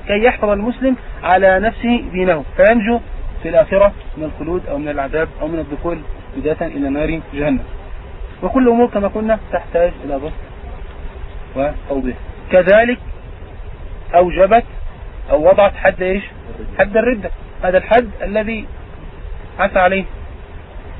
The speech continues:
المسلمون ونسيه الكثيرون، حتى نسيانا نظريا، حتى من الناحية النظرية كثير من المسلمين نسيوه إلا من رحم ربي. فيما هذا الحد أو جعل هذا الحد حفظا لإيش؟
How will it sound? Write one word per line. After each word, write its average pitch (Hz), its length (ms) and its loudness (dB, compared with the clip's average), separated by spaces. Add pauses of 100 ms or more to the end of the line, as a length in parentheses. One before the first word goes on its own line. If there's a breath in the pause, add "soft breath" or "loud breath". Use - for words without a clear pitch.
(500)
المسلمون 139 460 -4 (600)
ونسيه 175 560 4 (300)
الكثيرون، 151 480 -2
حتى 254 540 2
نسيانا 214 400 -2
نظريا، 180 460 0 (280)
حتى 196 160 2
من 208 80 0
الناحية 202 240 2
النظرية 240 460 4 (260)
كثير 214 260 -2
من 202 60 0
المسلمين 190 420 -4 (380)
نسيوه 151 280 -6 (220)
إلا 190 180 2
من 170 60 0
رحم 170 260 2
ربي. 143 180 0 (760)
فيما 233 280 8
هذا 226 80 6
الحد 240 340 2
أو 180 140 -4
جعل 220 240 2
هذا 208 180 6
الحد 214 180 2 (240)
حفظا 190 240 2
لإيش؟ 196 280 2